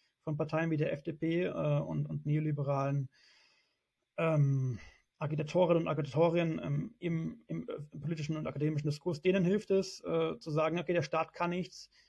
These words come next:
wir müssen den Privatsektor alles übernehmen lassen.“ Äh, hier ist der Beweis, weil eben die staatlichen Leistungen schlechter werden, weil eben immer mehr <laughs> privatisiert werden muss, weil der Staat es eben nicht finanzieren kann. Klar, aber solange du,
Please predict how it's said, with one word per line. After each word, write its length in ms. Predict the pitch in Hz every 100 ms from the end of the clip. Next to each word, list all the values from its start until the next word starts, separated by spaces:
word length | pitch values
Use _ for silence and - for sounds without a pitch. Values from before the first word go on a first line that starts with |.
| _
wir 100 | 156
müssen 220 | 160 160
den 140 | 165 156
Privatsektor 600 | 156 147 151 175 - 160
alles 240 | 160 147
übernehmen 460 | - 151 147 160 156
lassen.“ 480 | 151 151 156 147 - _ _ _ _ _ _ _ _ -
Äh, 240 | 147 143 151
hier 140 | 143
ist 100 | 151
der 60 | 151
Beweis, 420 | 143 139 170 -
weil 260 | 143 143 -
eben 280 | 151 139 - - _ -
die 40 |
staatlichen 360 | 143 147 147 147
Leistungen 380 | 143 151 147 147
schlechter 380 | 156 151 151 143
werden, 280 | 143 143
weil 200 | 139 147
eben 260 | 156 147 143
immer 180 | 156 147
mehr 300 | 143 143 - - -
<laughs> 400 | - - - - - - - - -
privatisiert 500 | 160 156 147 160 143
werden 240 | 151 151
muss, 300 | 147 151 -
weil 100 | 147
der 80 | 143
Staat 260 | - 156 147
es 60 |
eben 160 | 151 147
nicht 140 | 147
finanzieren 420 | 147 143 - 151
kann. 320 | 151 151 147 147 _ _ _ -
Klar, 320 | 170 127 - _
aber 200 | 165 160
solange 320 | 147 151 165
du, 300 | 151 156 151